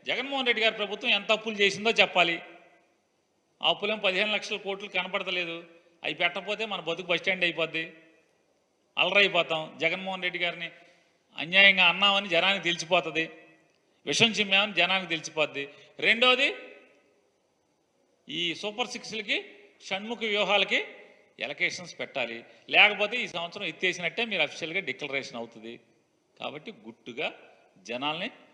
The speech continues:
ఇంకా నమ్మించుకుంటూ, మోసాలు చేసుకుంటూ కాలం వెళ్ళదీసే కార్యక్రమం తప్పితే, నేను ఛాలెంజ్ చేస్తాను, సమాధానం చెప్పండి.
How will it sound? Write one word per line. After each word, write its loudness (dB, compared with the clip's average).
ఇంకా -8
నమ్మించుకుంటూ, -12
మోసాలు -6
చేసుకుంటూ -10
కాలం -2
వెళ్ళదీసే -4
కార్యక్రమం -6
తప్పితే, -8
నేను 0
ఛాలెంజ్ 4
చేస్తాను, 2
సమాధానం 0
చెప్పండి. -6